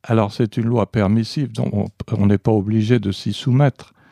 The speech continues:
Mais si nous disons dans la doctrine sociale de l'Église que si une loi positive humaine contredit la loi naturelle, c'est-à-dire la loi que Dieu a inscrite dans le cœur des hommes pour leur bien, eh ben, on n'est pas obligé de s'y soumettre. Donc, euh,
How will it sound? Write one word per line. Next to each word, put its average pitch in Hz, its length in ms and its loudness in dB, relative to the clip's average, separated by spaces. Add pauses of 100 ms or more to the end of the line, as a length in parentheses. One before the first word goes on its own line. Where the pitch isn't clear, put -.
(180)
Mais 120 120 4
si 165 440 0
nous 135 100 2
disons 117 480 2
dans 104 180 2
la 95 120 2
doctrine 98 440 -4
sociale 87 440 -4
de 90 120 -4
l'Église 156 400 0
que 117 160 -2
si 160 200 -4
une 139 140 -2
loi 123 280 0
positive 104 800 -4
humaine 104 460 0 (380)
contredit 143 600 -2
la 113 140 0
loi 135 240 0
naturelle, 110 600 0
c'est-à-dire 101 400 -4
la 90 140 -2
loi 107 300 0
que - 140 -6
Dieu 101 280 -2
a 90 80 2
inscrite 98 420 -4
dans 92 160 -4
le 90 80 -4
cœur 101 260 -2
des 101 220 -6
hommes 104 160 0
pour 101 200 -6
leur 85 200 -2
bien, 104 420 -2 (580)
eh 95 60 -6
ben, 92 340 0 (100)
on 95 80 -8
n'est 95 100 -6
pas 120 140 -2
obligé 104 280 -2
de 107 60 -4
s'y 98 200 -12
soumettre. - 640 -6 (500)
Donc, 113 320 -4
euh, 113 120 -2